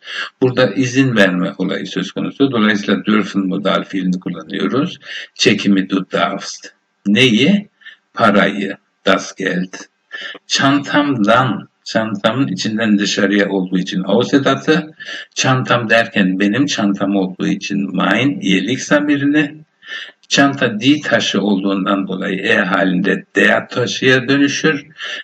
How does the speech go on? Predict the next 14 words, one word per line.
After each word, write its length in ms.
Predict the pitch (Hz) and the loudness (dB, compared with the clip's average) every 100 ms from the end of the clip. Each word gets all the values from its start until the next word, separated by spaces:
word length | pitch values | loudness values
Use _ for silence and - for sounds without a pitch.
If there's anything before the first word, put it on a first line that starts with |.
| - | 0
ve 240 | 101 98 - | 2 2 2
der 280 | 120 131 | 2 2
artikelinin 880 | 120 107 101 - 95 95 92 95 90 | 0 0 0 -4 -2 0 0 2 0
ekini 540 | 92 113 - 98 92 - | 0 -2 0 0 0 -2
de 340 | 101 120 - _ | 0 0 -2 _
mein 340 | 98 104 101 98 | 0 2 4 4
iyilik 320 | 95 95 95 | 4 2 -2
zamirinin 400 | - 95 92 95 | -4 -4 -2 -4
sonuna 360 | 92 98 95 87 | -6 -4 0 -2
ekleriz. 460 | 85 98 123 127 | 0 2 2 0
Dolayısıyla 460 | 107 104 98 117 120 | 0 2 2 0 0
meine 480 | 107 113 113 104 90 92 _ | 2 2 2 2 0 -4 _
taşı 440 | - 95 - - 85 - | -2 0 0 -4 -8 -4
olur. 340 | 80 151 180 | 2 2 2